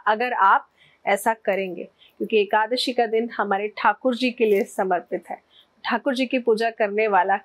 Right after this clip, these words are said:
कैसे, ऐसा हो ही नहीं सकता कि उसको अपने दुखों से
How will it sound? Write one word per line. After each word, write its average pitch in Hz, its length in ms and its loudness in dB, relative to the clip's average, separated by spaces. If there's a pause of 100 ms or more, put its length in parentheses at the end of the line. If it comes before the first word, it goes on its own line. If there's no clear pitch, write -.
(140)
कैसे, 285 500 0 (120)
ऐसा 262 300 0
हो 240 200 0
ही 349 160 4
नहीं 269 200 -2
सकता 240 380 0 (460)
कि 247 180 0 (100)
उसको 302 680 -2 (640)
अपने 285 460 0
दुखों 254 580 0
से 240 560 0